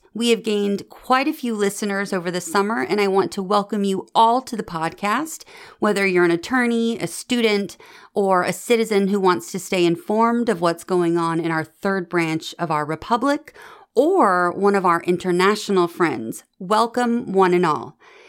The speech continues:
Feel free to reach out to request an opinion to be read on the show, provide feedback, or just to say hi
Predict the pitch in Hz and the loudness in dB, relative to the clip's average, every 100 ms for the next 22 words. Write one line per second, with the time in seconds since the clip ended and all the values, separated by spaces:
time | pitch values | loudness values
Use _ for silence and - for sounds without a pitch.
0 | _ 240 226 233 226 202 226 240 240 226 | _ -2 0 2 0 2 -2 -2 0 0
1 | 226 - 208 196 - 190 185 190 170 165 | -2 -6 -6 -6 -2 -4 -2 -2 -2 0
2 | 185 185 208 220 190 185 180 170 170 165 | 0 2 0 -2 -4 -4 -2 -2 0 -2
3 | - 214 208 240 269 - - - - 190 | -2 -2 0 0 -2 -6 -20 -20 -10 -4
4 | 175 160 - - 262 220 226 226 220 - | -2 -2 -6 -4 -2 0 0 0 -4 -2
5 | 254 - 285 - - - 214 196 170 180 | -2 0 -4 -4 -8 -2 0 0 0 -2
6 | 139 123 | -2 -8